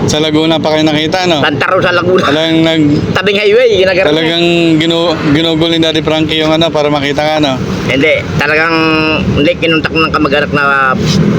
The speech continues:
Speaker 2: talaga yung babae na yan, matagal na palang
Speaker 1: Ah.
Speaker 2: hinahanap yan. Eh, akala naman,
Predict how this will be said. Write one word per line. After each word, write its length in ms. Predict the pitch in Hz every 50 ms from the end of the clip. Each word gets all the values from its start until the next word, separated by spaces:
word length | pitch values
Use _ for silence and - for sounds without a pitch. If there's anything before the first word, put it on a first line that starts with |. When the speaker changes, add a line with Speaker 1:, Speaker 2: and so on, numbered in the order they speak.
| - - - - 87 87 85 - - - -
Speaker 2:
talaga 260 | - 120 123 131 135
yung 220 | 139 139 139 139 139
babae 300 | 143 135 135 135 135 139
na 140 | 139 135 120
yan, 140 | 110 107 - -
matagal 300 | - 117 117 120 113 117 120
na 100 | 120 120
palang 220 | - 123 120 117
Speaker 1:
Ah. 60 | 110
Speaker 2:
hinahanap 360 | 117 120 117 117 113 117 120 113
yan. 220 | 113 - - - - - - - - - - - - - - - - - - - - - - - - - 120 - - - 123
Eh, 520 | 107 110 113 117 120 123 127 123 123 123 117 - 123 123 127 - - -
akala 320 | - 120 131 143 147 147 151
naman, 260 | 156 156 151 143 131